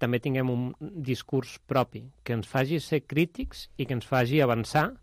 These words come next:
per sobre de les ideologies teledirigides que molts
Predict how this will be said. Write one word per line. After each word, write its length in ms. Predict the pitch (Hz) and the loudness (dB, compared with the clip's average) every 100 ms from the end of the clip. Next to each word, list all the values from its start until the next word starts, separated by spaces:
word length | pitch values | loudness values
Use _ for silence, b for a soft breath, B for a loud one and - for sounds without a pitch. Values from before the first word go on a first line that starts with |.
| - - | -12 -2
per 140 | 127 - | -2 -2
sobre 540 | - 143 156 160 233 - B B B - | -2 4 4 4 2 -2 B B B 0
de 120 | 127 123 | 4 6
les 240 | 117 - - - - | 4 0 -16 -20 -4
ideologies 720 | 143 127 131 127 117 151 135 | 0 2 4 4 4 2 2
teledirigides 800 | - 135 131 131 127 156 165 180 | 2 4 6 6 4 4 2 -2
que 140 | - 123 | -2 2
molts 260 | 123 120 | 2 0